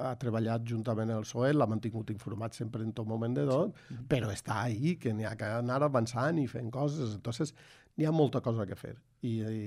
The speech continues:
Speaker 1: i per això veig que el poble lo que vol és això.
Speaker 2: És que no pot parar-se.
Speaker 1: Que no pot parar-se. I pense que l'única solució perquè no es pare és la, la proposta que fem.
Speaker 2: Perquè ara mateix està parat.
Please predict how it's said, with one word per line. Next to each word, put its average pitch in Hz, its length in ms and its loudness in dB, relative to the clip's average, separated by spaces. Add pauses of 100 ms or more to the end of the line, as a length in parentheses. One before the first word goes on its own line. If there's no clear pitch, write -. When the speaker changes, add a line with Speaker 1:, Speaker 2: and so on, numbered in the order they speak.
Speaker 1:
i - 20 -4
per 117 220 -4
això 120 260 -2
veig 143 320 -6
que 160 80 2 (160)
el 143 160 2
poble 151 320 8
lo 165 160 10
que 127 80 4
vol 139 320 8
és 127 80 4
això. 101 460 0 (400)
Speaker 2:
És - 100 -14
que 139 80 6
no 131 100 8
pot 123 160 2
parar-se. 110 380 -2 (160)
Speaker 1:
Que 113 80 -2
no 127 160 6
pot 147 160 10
parar-se. 117 460 0 (260)
I 120 60 -4
pense 120 420 0
que 123 80 2
l'única 113 640 0
solució 110 560 -4
perquè 104 300 -6
no 107 100 -4
es - 60 -12
pare 110 400 -2
és 110 260 -4
la, 104 220 -8 (100)
la 131 100 -6
proposta 104 460 -10
que 104 80 -12
fem. 104 260 -14
Speaker 2:
Perquè 104 220 -6
ara 113 160 2
mateix 113 240 0
està 117 240 0
parat. 104 240 -2